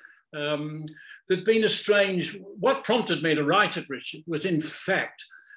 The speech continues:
um, if it wasn't a cult-, if it wasn't racist, it was culturally elitist, the attitudes to cricket on the subcontinent at that time, in this country particularly.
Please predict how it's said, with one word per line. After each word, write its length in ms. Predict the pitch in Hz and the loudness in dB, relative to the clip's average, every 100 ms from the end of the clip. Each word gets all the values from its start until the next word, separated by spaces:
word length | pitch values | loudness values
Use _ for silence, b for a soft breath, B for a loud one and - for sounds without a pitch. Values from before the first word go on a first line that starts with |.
| B | B
um, 520 | - 165 170 170 175 180 | -4 0 2 0 -4 -2
if 140 | 214 208 | 0 0
it 100 | 180 | 2
wasn't 480 | 220 254 269 135 - - 180 208 B B B B B - | 4 4 2 0 -2 -4 -4 -10 B B B B B -4
a 400 | 185 180 170 151 _ _ - | 0 2 0 -6 _ _ -4
cult-, 360 | 190 208 170 | 4 4 4
if 160 | 220 214 | 0 4
it 100 | 220 | 6
wasn't 300 | 254 240 180 | 4 4 -2
racist, 640 | 151 185 151 - 139 - 175 | 2 4 4 0 -4 -6 -6
it 80 | |
was 140 | 175 170 | -8 -6
culturally 580 | - 220 214 196 175 160 | 2 4 4 0 0 2
elitist, 760 | 160 170 190 - 131 - - _ B B - | 2 0 -2 -4 -10 -12 -14 _ B B 0
the 140 | 170 | 2
attitudes 760 | 175 175 160 156 165 156 147 - | 4 2 0 0 2 2 0 -2
to 140 | 165 156 | -2 -2
cricket 440 | 180 156 160 160 | -2 -2 -2 -2
on 120 | 160 | -2
the 80 | 151 | 0
subcontinent 680 | 151 165 - 165 151 160 151 | 0 -2 -2 -2 -2 -2 -4
at 80 | 151 | -2
that 220 | 156 - | -2 -2
time, 260 | 170 156 147 | -2 0 0
in 80 | |
this 220 | 165 170 - | 0 0 0
country 340 | 151 - 147 | -2 -4 -8
particularly. 600 | - 160 175 175 135 117 | -8 -6 -6 -6 -8 -10